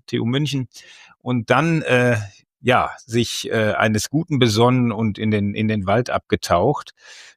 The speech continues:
Wie kommt man jetzt von bayerischen Mode Schick zum Wald,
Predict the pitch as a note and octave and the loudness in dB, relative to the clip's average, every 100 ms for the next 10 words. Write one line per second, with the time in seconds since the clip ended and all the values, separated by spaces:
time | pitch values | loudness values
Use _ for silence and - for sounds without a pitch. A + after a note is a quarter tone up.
0 | _ _ _ _ - D3 - F3 F3+ E3+ | _ _ _ _ -2 0 2 2 2 2
1 | D#3 D3 - - C#3 C3+ B2+ - A#2 B2+ | 2 2 0 0 2 2 -2 -2 2 4
2 | D#3 E3 D#3 C3 C#3 E3 D#3 _ _ _ | 4 0 -2 0 0 0 -4 _ _ _
3 | _ - - D#3 - - - - - C#3+ | _ -4 0 0 -2 -20 -20 -12 -2 0
4 | C#3 C3+ - _ _ _ - F#2 F2 D2 | 0 -2 -6 _ _ _ -4 0 0 -2
5 | - - | -8 -10